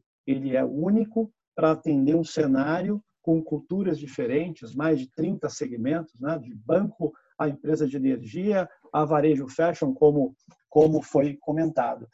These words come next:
Então, é, é, isso é um, é um, é um desafio diário, né? A gente precisa, é, não pensar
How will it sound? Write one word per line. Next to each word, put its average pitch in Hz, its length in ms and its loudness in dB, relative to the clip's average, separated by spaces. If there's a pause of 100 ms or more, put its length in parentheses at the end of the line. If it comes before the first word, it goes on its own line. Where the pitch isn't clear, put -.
(260)
Então, 180 760 2 (340)
é, 160 100 2
é, 151 720 4
isso 180 320 -2
é 202 40 2
um, 190 300 -4
é 151 160 4
um, 147 460 -2 (180)
é 160 40 6
um 175 120 6
desafio 208 580 2 (180)
diário, 165 600 6 (380)
né? 185 260 2 (320)
A 143 80 6
gente 156 240 0
precisa, 147 800 2 (460)
é, 135 800 6
não 185 240 2
pensar 156 640 2